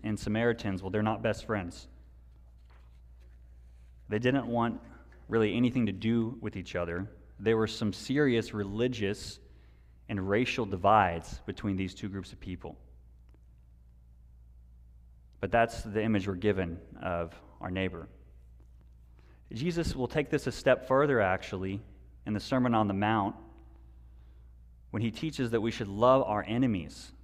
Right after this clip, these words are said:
He says, "You've heard that it said, 'Love your neighbor and hate your enemy,' but I tell you to love your enemy and pray for him."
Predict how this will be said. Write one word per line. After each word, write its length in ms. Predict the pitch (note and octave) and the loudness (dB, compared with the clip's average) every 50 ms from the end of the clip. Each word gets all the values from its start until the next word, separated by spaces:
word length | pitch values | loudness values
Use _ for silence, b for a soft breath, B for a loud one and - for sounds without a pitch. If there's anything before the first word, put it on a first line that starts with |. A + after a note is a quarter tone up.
| - - - - - - - | -20 -20 -20 -20 -20 -16 -14
He 60 | G#2+ | -6
says, 260 | - - B2+ A2 A2 | -2 0 0 0 0
"You've 180 | B2 A#2+ A#2+ A2+ | -2 -4 -4 -2
heard 220 | A#2+ C#3+ D3 C#3+ | 0 0 2 4
that 120 | C#3+ B2+ | 4 4
it 100 | C3 B2+ | 2 0
said, 460 | - - - C3 B2+ C3 C3 C3+ C3+ B B B B - | -2 0 2 4 4 4 2 0 -4 B B B B 4
'Love 200 | A2+ A2+ A2+ A2+ | 4 4 6 6
your 100 | A2+ A2 | 4 2
neighbor 540 | A2 A#2+ B2 C3 B2+ C3+ C#3 C#3 C#3 C#3 - - | 4 4 2 2 2 2 0 0 0 -4 -6 -8
and 100 | G#2+ G2 | -8 -4
hate 280 | G#2+ B2+ C3+ C3 - | -2 -2 -2 0 -2
your 100 | C3 A#2 | -2 -2
enemy,' 340 | D#2 G2+ G#2 G2+ G2+ G#2+ G#2+ | 0 0 -2 0 -2 -2 -2
but 140 | G#2 G#2+ D2 | -2 -2 0
I 180 | F#2+ G#2+ B2 | 2 2 2
tell 240 | C3 C3 - C3+ A2+ | 0 0 0 0 0
you 180 | A2 A2 A2+ A2 | 2 0 -2 -4
to 180 | - - A2 | -4 -6 -4
love 360 | G2 - G#2 G#2+ A2 A2+ A2 A2+ | -4 0 2 4 4 4 4 2
your 200 | A2 G#2+ G#2 D2+ | 0 -2 -2 -2
enemy 400 | F#2+ G#2+ G#2+ G2+ F#2 F2 E2 - - b b b b b b b | 0 0 0 -2 -2 -4 -8 -12 -16 b b b b b b b
and 100 | G2 - | -14 -4
pray 200 | - A2+ A2 A2+ | -2 0 0 0
for 140 | A2 G#2 F#2 | 0 -4 -6
him." 220 | - F2 D#2+ E2+ | -6 -8 -10 -10